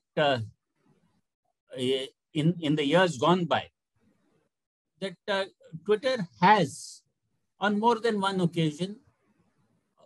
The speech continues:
fallen in line with what the government or the ruling party of the,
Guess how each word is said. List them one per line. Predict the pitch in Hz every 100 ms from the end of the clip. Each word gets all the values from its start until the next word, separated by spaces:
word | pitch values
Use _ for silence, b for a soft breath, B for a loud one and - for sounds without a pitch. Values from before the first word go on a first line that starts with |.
| -
fallen | - 247 247 220
in | 190 160
line | 143 110 85 _ _ _ _ _ _ _ _ _ 131
with | 196 160
what | 139 175 170 _
the | 156
government | 127 147 143 180 175
or | 151
the | 139
ruling | 131 131 127 117
party | 127 127 160 139
of | 107
the, | 113 110